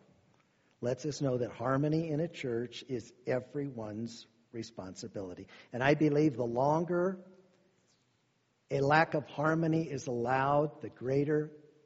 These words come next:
damage it can do to a church.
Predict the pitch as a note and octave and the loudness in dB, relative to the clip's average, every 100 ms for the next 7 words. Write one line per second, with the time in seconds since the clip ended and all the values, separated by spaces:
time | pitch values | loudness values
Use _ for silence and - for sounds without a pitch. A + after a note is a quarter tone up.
0 | _ _ _ _ C3+ B2+ A2+ G#2+ B2 - | _ _ _ _ 0 2 0 -2 -6 -6
1 | - - _ _ _ _ _ _ _ _ | -12 -16 _ _ _ _ _ _ _ _
2 | - A2+ A2+ A#2 G#2+ G2 G2 G#2+ F#2+ - | -8 -6 -4 -4 -4 -6 -8 -12 -14 -10
3 | G2+ D2+ - - | -12 -12 -18 -20